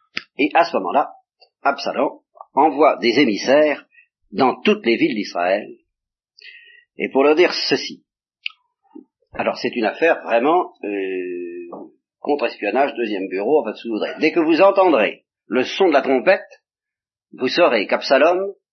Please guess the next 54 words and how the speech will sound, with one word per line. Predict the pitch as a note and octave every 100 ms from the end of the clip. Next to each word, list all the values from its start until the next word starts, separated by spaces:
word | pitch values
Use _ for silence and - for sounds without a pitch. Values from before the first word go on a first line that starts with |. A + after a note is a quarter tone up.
| -
est | A#2+
roi | - A#2 F3+ -
à | - D3+ -
Hébron. » | C#3 - - _ _ _ _ _ _ _ _ _ -
Et | -
alors, | C3 D3+ -
en | D#3+ C3+
douce, | C#3+ G#3+ A#3 - - - _ -
euh, | G#2+
le | G#2 A#2+
texte | B2+ - F#2
ne |
le | E2
dit | E2+
pas, | - E3+ G#3 - _ -
le | G2 - - - F#2+
texte | G2 G#2
ne | F#2+
le |
dit | -
pas | - -
immédiatement, | E3+ C#3+ G#2+ - D3 G3+
mais | G#2
nous | G2
le |
saurons | - - -
plus | -
tard, | - E3 F#3 - -
il | A#2+
se | - C#3
fait | G#2
oindre | G2 F3 F3+ A#2+
comme | A2+ D#2+
roi. | - E2 - _ - - - - -
Il | C3 C3
se | -
rend | C#3+
très | C#3
bien | B2+
compte | B2 D3
qu'à | A#2+
Jérusalem, | A2 G#2 A#2+ A#2
il | F2+
ne |
peut | F#2+
pas | F2+
faire | F#2 D#2+
grand-chose, | G#2+ B2+ F#3 G#3+
alors | A2+ F2+
c'est | - F2+
vraiment | G2 D3+
le | G2+
coup | - E3
de | A2 C#3+